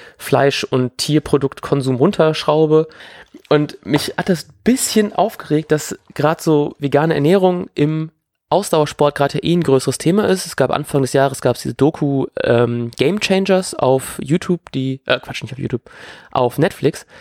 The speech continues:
die sich sehr viel mehr mit veganer Ernährung im Ausdauersport, ähm, im Leistungssport einfach beschäftigt. Da, ich hab leider die Namen nicht im Kopf. Ich weiß, dass Lewis Hamilton hat da viel mitgemacht, Arnold Schwarzenegger wird da auch interviewt. Ähm,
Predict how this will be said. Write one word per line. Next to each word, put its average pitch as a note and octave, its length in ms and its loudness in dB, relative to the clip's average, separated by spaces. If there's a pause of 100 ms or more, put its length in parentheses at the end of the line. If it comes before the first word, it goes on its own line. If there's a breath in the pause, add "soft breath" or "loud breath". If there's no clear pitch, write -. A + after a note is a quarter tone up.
(340 loud breath)
die C#3+ 240 0
sich B2+ 300 0
sehr D3+ 240 0
viel D3+ 160 -2
mehr D3+ 160 4
mit C#3 200 0
veganer C3 300 2
Ernährung C3 400 2
im B2 240 0
Ausdauersport, A#2+ 840 0
ähm, A#2+ 260 0
im B2+ 140 0
Leistungssport B2+ 720 -2
einfach A2+ 200 -4
beschäftigt. - 420 -6
Da, A#2+ 160 4
ich - 320 -6
hab - 200 -14
leider B2 180 -2
die B2+ 100 -6
Namen D3 240 2
nicht B2+ 100 -2
im C#3 60 -4
Kopf. C#3 180 -2
Ich - 100 -8
weiß, B2 200 0
dass A#2+ 320 0
Lewis B2 260 0
Hamilton D#3+ 260 2
hat D3 80 0
da D3 60 0
viel C#3+ 200 -4
mitgemacht, C#3 520 -2
Arnold B2 200 0
Schwarzenegger C#3 560 0
wird C3 220 0
da B2+ 140 4
auch - 140 -2
interviewt. B2+ 560 -2 (680 loud breath)
Ähm, D3 360 2